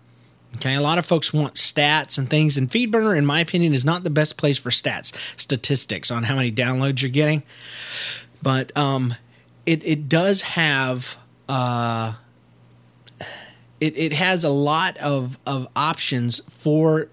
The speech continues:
creating your feed. And a lot of times, if you try to do podcasting for free, you're gonna end up with a hosting service that wants to kinda own your R S S feed. And though you may not know what an R S S feed is right now, I will just tell you that it is the single most important thing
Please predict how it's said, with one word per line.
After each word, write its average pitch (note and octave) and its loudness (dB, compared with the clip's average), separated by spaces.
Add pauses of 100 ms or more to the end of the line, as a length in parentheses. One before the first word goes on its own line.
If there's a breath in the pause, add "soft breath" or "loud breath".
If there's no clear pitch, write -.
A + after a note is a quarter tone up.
(140)
creating C#3+ 2
your B2+ 0
feed. D3 2
And C3+ 0
a C3+ 0
lot D#3 2
of G3 -2
times, F#3+ 0
if D3+ -4
you C#3 2
try D3+ 0
to F#3+ 2
do F#3 -2
podcasting E3 -2
for F3 -6
free, B2+ 0
you're A#2+ -2
gonna B2+ -2
end D#3 0
up D3 0
with C3 -6
a B2 -2
hosting D3+ 0
service A#2 -2 (380 loud breath)
that C#3+ 0
wants D#3 2
to D#3 2
kinda D3+ 0 (140)
own D3+ 6
your C#3 0
R C3 0
S B2 0
S B2 0
feed. D2+ -8 (360 loud breath)
And C3 2
though D3 6
you E3 4
may E3 6
not F#3+ 0
know F3 4
what F3+ 2
an E3 0
R D#3+ 2
S D#3 0
S D3 0
feed C3+ 0
is B2+ 0
right B2+ -2
now, B2+ -2
I C3 2
will D3 0
just F#3 0
tell C#3+ 4
you C3 2
that C3 0
it C#3 2
is C3 0
the B2 -2
single D#3+ 2
most E3 2
important C#3+ 0
thing B2+ 0